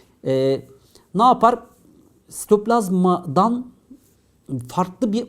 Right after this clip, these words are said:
ortam, iç ortam yapar. Sitoplazma ortamından farklı bir iç ortam yapar. Farklı P H derecelerinde gerçekleşmesi gereken reaksiyonları, tepkimeleri orada gerçekleştirir.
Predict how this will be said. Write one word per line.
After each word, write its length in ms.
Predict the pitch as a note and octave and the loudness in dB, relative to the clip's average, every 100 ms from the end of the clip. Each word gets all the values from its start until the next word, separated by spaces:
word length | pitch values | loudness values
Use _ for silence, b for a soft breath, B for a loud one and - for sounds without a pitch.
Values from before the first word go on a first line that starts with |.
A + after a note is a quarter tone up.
| - | -2
ortam, 460 | E3 E3 E3+ E3+ - | 2 2 0 -2 -2
iç 180 | G3 - - | -6 -4 -2
ortam 420 | D3+ D#3 D#3 B2+ | -2 -2 -4 -2
yapar. 260 | G#2+ G2+ | -4 -8
Sitoplazma 800 | - - - C#3 C#3+ A#2+ A#2+ A#2+ C3 | -12 -12 -8 -6 -4 -4 -4 -4 -4
ortamından 580 | B2 B2 A#2 B2 G#3+ - | -6 -4 -6 -4 -6 -4
farklı 320 | D#3 - D3 | -4 -2 -6
bir 100 | C#3 - - | -6 -10 -14
iç 200 | - D3 | -8 -8
ortam 360 | B2 B2+ A2+ | -6 -6 -6
yapar. 360 | B2 B2 B3+ C4 b b b b b | -6 -6 -6 -6 b b b b b
Farklı 500 | - F#3+ F#3+ - A#3+ | -2 -2 -2 -6 -6
P 140 | F#3+ | -6
H 200 | G3 F#3 F#3+ - C#3+ | -4 -4 -6 -8 -6
derecelerinde 800 | C#3+ D#3+ D3 D3+ D3 C#3 C3+ B2+ - A2+ | -2 -2 -2 0 0 -2 -4 -4 -8 -10
gerçekleşmesi 800 | C#3 C3 D3 - C3+ D3 C#3 C#3+ | -10 -10 -14 -12 -10 -8 -10 -8
gereken 520 | C3 B2 A#2+ A2+ F#2 b b b b - A2 | -6 -6 -8 -8 -10 b b b b -12 -4
reaksiyonları, 720 | C#3+ D3+ C#3+ - C#3 A#2+ A2 | -2 -2 -6 -10 -8 -6 -8
tepkimeleri 720 | G#2+ - F#3 - D3+ C3+ F3+ | -12 -8 -8 -6 -4 -2 -4
orada 320 | B3 F#3 D3+ A2+ | -2 0 0 -2
gerçekleştirir. 880 | G#2 G2 - - G#2+ - G2+ F#2+ | -4 -8 -10 -12 -14 -12 -14 -14